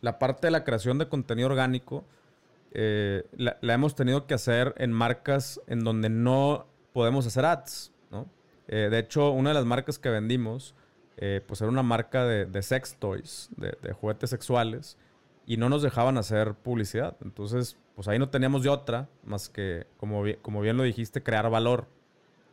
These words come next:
eh, y crear contenido y hacer un chingo de educación y a-, y hacer un putazo de, de, eh, pues sí, básicamente de, de, de estar, eh, bastante producción de contenido orgánico.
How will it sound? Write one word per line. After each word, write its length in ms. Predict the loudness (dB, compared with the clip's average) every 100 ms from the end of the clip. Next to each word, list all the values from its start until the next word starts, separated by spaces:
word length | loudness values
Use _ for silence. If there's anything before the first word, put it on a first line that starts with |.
| _ _ -20 -4
eh, 400 | 0 2 2 -2
y 120 | -4 -4
crear 360 | 0 2 0
contenido 600 | -4 -2 0 2 4 4
y 40 | 2
hacer 280 | 0 -2 -2
un 100 | -2
chingo 280 | -4 -2
de 60 | -2
educación 600 | -2 -6 -2 0 0 0
y 60 | -2
a-, 140 | -4 -10 -20 -18 -6
y 80 |
hacer 200 | -4 0
un 100 | -2
putazo 580 | -2 -4 0 0 0 -2
de, 220 | -2 -4 -10 _ _ _ _ -6
de, 540 | -2 -2 -4 -6 -8 -10 -20 _ _ _ _ _ _ -8
eh, 360 | -4 -4 -6 -10 -10
pues 140 | -6
sí, 200 | -2 0
básicamente 600 | 0 -2 0 0 -2 0
de, 220 | 0 0
de, 340 | -2 -4 -4 -8 -12
de 160 | -12 -12 -14 -16
estar, 260 | -10 -10 -10 _ _ _ _ _ _ -14
eh, 160 | -12 -14 -18 -20 _
bastante 440 | -8 -2 -2 -2 -2
producción 400 | 0 0 0 -2
de 80 | -2
contenido 380 | -4 -2 -2
orgánico. 380 | -2 -2 -6 _